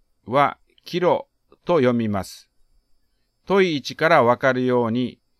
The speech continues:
キロは千倍という意味です。それで、一キロメートルは一メートルの千倍という意味になります。次に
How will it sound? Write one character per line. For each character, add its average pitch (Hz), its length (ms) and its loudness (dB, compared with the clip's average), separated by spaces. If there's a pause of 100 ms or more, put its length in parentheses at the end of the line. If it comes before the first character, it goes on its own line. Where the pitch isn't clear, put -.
(200)
キ 180 160 -6
ロ 156 260 2
は 139 320 2 (320)
千 185 480 -2
倍 139 380 2 (260)
と 147 140 0
い 160 280 0
う 135 80 -2
意 117 80 -2
味 113 140 -2
で 90 120 -8
す。 - 200 -20 (640)
そ - 160 -4
れ 185 140 2
で、 175 320 0 (500)
一 165 300 -8
キ 170 140 -8
ロ 160 180 2
メ 156 280 -2
ー 147 60 -6
ト 147 120 -4
ル 143 180 -4
は 143 340 0 (400)
一 160 300 -6
メ 156 300 0
ー 127 60 -8
ト 147 140 -2
ル 143 160 -4
の 147 320 0
千 170 420 -4
倍 120 340 0 (200)
と 151 140 -2
い 151 240 0
う 151 80 -4
意 123 100 -2
味 127 160 0
に 156 140 -4
な 120 140 0
り 101 80 -4
ま 87 140 -10
す。 - 200 -20 (600)
次 170 280 -2
に 160 340 -6